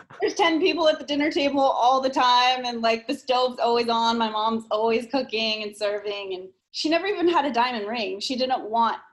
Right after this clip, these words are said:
Speaker 2: anything, like, of value on this earth. She just wanted to, like, pour into people. And
Speaker 1: Wow.
Speaker 2: um, I know it was just such a blessing to grow up in that home. And so that kind of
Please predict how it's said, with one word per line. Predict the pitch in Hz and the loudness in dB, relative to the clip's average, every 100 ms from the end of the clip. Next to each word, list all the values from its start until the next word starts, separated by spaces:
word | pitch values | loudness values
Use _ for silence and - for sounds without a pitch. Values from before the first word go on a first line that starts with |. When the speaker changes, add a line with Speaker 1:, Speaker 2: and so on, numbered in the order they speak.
| - | -4
Speaker 2:
anything, | 240 262 262 254 233 214 208 | -2 -2 -4 -4 -4 -4 -4
like, | 202 185 185 _ _ - | -4 -6 -8 _ _ -4
of | 220 208 - | -4 -4 -2
value | 196 208 226 226 214 | 2 2 2 0 0
on | 202 190 | -2 -2
this | 196 - | -8 -6
earth. | 196 220 - | -4 -4 -4
She | - - 226 | -8 -6 -6
just | 220 220 226 | -4 -8 -8
wanted | 226 202 202 196 | -6 -6 -6 -10
to, | - 202 | -10 -8
like, | 185 170 156 _ _ | -4 -6 -8 _ _
pour | - - 214 202 190 - | -16 -6 -2 -2 -4 -8
into | 190 190 - | -8 -8 -12
people. | - 190 - 175 180 | -14 -12 -6 -4 -2
And | 175 190 185 _ _ | -4 -6 -10 _ _
Speaker 1:
Wow. | 131 110 107 - _ _ - | -10 -8 -10 -14 _ _ -6
Speaker 2:
um, | 208 214 202 190 - | -2 0 0 -2 -2
I | 220 | 0
know | 247 247 | 2 2
it | 254 | 2
was | 285 | 0
just | 247 320 - - | -2 -6 -6 -6
such | 233 233 | -6 -4
a | |
blessing | 214 185 180 233 285 294 - | -6 -8 -6 -4 -2 -4 -6
to | 220 185 - _ _ - | -8 -8 -18 _ _ -20
grow | 185 196 202 202 - 170 | -10 -2 0 0 -2 0
up | 185 214 | 0 0
in | 208 196 196 - | -8 -10 -10 -4
that | 170 - | -4 -4
home. | - 202 190 208 240 285 - _ _ _ _ _ 240 | -8 -4 -2 0 0 0 -4 _ _ _ _ _ -2
And | 269 269 269 262 262 262 254 | 0 2 2 2 0 0 -4
so | - 294 269 | -4 -2 0
that | 277 277 | 0 0
kind | 330 359 | -2 0
of | 349 311 277 | 2 2 -2